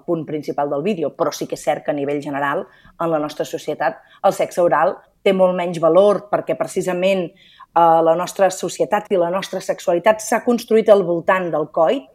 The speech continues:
de la penetració del penis a la vagina, i la resta tot són succedanis per acabar arribant a això. Llavors, el sexe oral s'ha acabat vivint com un preparador per poder tenir una millor penetració, tot des d'una perspectiva molt cisheterocentrista, eh, i, i,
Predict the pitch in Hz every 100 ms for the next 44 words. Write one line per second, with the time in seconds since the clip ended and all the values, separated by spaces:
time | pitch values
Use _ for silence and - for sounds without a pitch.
0 | _ 165 156 147 151 143 139 156 151 143
1 | 139 139 143 143 139 147 170 175 170 294
2 | _ _ - - 247 220 202 208 208 233
3 | 220 190 214 214 247 - 214 185 208 214
4 | 214 190 175 185 180 160 156 - 170 156
5 | 156 156 175 - 175 - 202 175 208 196
6 | 180 180 165 175 208 190 180 220 - 190
7 | 180 175 160 180 208 _ _ _ _ -
8 | 202 202 185 190 185 175 185 185 175 170
9 | 170 165 147 143 247 233 247 233 202 175
10 | 196 180 185 - 185 - 196 214 254 _
11 | _ _ 214 220 214 214 196 170 165 160
12 | 165 160 160 165 - - 302 - _ _
13 | _ - - 185 180 - - - 226 214
14 | 208 196